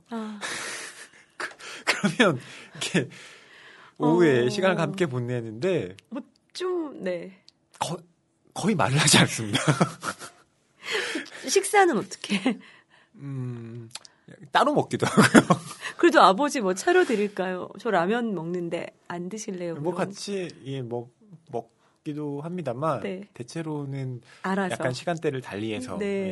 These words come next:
Speaker 2: 예, 각자 챙겨 먹기도 하고요.
Speaker 1: 서로
Speaker 2: 그러니까
Speaker 1: 다른 방에 이렇게 있나요?
Speaker 2: 아버지는 보통, 예, 거실에 계시고
Speaker 1: 네.
Speaker 2: 저는 이제
Speaker 1: 방에.
Speaker 2: 방 안에,
Speaker 1: 네.
Speaker 2: 예, 그렇게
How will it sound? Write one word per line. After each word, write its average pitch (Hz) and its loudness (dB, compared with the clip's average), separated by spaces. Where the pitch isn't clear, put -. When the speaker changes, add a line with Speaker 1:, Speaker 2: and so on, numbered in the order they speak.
Speaker 2:
예, 190 -8
각자 - -12
챙겨 147 -6
먹기도 98 -12
하고요. 98 -14
Speaker 1:
서로 349 2
Speaker 2:
그러니까 180 8
Speaker 1:
다른 277 4
방에 165 -6
이렇게 - -14
있나요? 165 -12
Speaker 2:
아버지는 165 -2
보통, 110 -16
예, 92 -14
거실에 107 -10
계시고 92 -12
Speaker 1:
네. 196 -6
Speaker 2:
저는 98 -10
이제 90 -14
Speaker 1:
방에. 185 -8
Speaker 2:
방 196 -8
안에, 156 -14
Speaker 1:
네. 175 -12
Speaker 2:
예, 92 -16
그렇게 95 -20